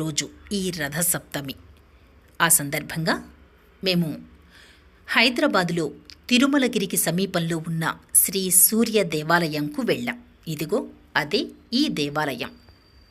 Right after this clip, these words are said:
చూసారా ఎంత రష్గా ఉందో? ఉదయాన్నే,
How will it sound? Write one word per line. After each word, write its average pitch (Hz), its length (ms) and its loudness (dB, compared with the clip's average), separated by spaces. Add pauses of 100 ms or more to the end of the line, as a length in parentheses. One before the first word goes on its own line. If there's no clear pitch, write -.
(140)
చూసారా 185 380 2 (640)
ఎంత 240 180 4 (140)
రష్గా 196 440 4
ఉందో? 170 200 -2 (400)
ఉదయాన్నే, 180 560 4